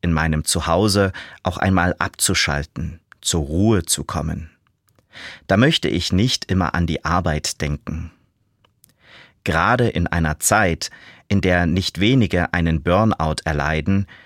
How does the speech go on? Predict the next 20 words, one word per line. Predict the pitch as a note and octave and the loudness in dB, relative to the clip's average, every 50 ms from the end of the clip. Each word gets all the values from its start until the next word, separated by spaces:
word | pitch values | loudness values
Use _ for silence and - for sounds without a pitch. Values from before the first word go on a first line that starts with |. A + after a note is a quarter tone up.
| - - - | -20 -20 -8
und | _ F#2+ F#2 F2 - - | _ -2 0 0 -2 -2
der | - D#2+ D#2 | -2 -2 0
ständigen | - - - F#2 G#2+ A#2+ G#2 F#2 - F2 D#2+ | 0 0 2 2 2 2 2 2 0 0 -2
Erreichbarkeit, | - - D2 - D2+ F#2+ G#2 - - D2 D2 D2 - - D#2+ D#2+ F2 F#2 F2+ - - - - - - - - _ | -2 -2 -2 0 0 0 0 -2 -4 -4 -4 -4 -4 -2 -2 0 0 -2 -2 -6 -10 -16 -20 -20 -20 -20 -8 _
nehme | - G2 A2 B2 C3+ C3+ | 2 4 4 4 4 4
ich | - - F#2 - - | 2 0 -2 -2 0
mir | F#2 F2+ F2 | 0 0 0
die | E2 D#2+ D#2+ | 0 -2 -4
Freiheit, | - - - D2 D#2 E2+ E2+ D#2 E2 E2 E2 E2 - - - - _ - | -4 -6 -4 -2 0 0 0 0 0 0 0 -2 -2 -6 -8 -12 _ -6
zur | - - E2+ - - | -4 -2 -2 -2 -2
Arbeit | D2+ D2+ - - D#2 D#2 D#2 - - - - - | -2 -4 -2 -2 -2 -2 -2 -4 -8 -14 -10 -6
Nein | D#2+ D#2 C#2+ D#2 D#2+ D2+ C#2+ | -4 -2 -2 -2 -2 -2 -2
zu | - - - | -2 -2 -2
sagen. | D2+ - E2+ D2+ C#2 B1+ - - - F#2+ E2+ - _ _ _ _ _ _ _ _ _ _ _ _ _ _ _ _ _ _ _ _ _ _ _ - - - - - - - - - _ | -2 -2 -2 -4 -6 -8 -10 -12 -12 -12 -14 -16 _ _ _ _ _ _ _ _ _ _ _ _ _ _ _ _ _ _ _ _ _ _ _ -20 -20 -20 -18 -18 -18 -18 -20 -8 _
Der | - F#2 E2+ | 0 2 2
Wechsel | G#2 A#2 B2 - - - E3 E3 D#3+ | 2 2 2 0 0 2 2 2 2
zwischen | - - - - F2 E2 - E2 - - | 0 -2 -2 0 0 0 0 -2 -2 -2
Arbeit | - E2 E2 F#2+ A2 G#2+ A2 A2+ - - | -2 -2 0 0 2 2 0 0 -2 -2
und | - E2+ D#2+ D2 - | -2 -2 -2 -2 -2
Ruhe | D2+ D#2+ E2 F#2 F#2 F2+ F#2 A2 | -2 0 0 2 2 0 0 -2